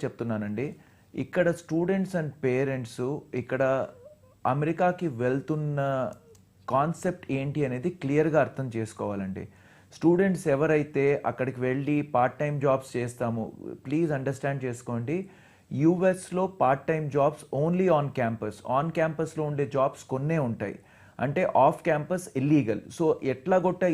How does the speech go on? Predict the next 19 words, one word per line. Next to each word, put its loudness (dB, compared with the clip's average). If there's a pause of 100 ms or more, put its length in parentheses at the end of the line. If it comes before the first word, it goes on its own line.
ఇల్లీగల్‌లో 2
పార్ట్ 2
టైమ్ 0
జాబ్స్ 2
చేయాలనుకునే -2
వాళ్ళు, 0
లేకపోతే 2
అక్కడ -2 (100)
డబ్బులు 2
సంపాదించుకునే -2
వాళ్ళు 2 (180)
during 4
the 2
studies, 0 (360)
wrong. 4 (560)
కెనడాలో 8
కూడా 4 (160)
ట్వంటీ 0
ఫోర్ 4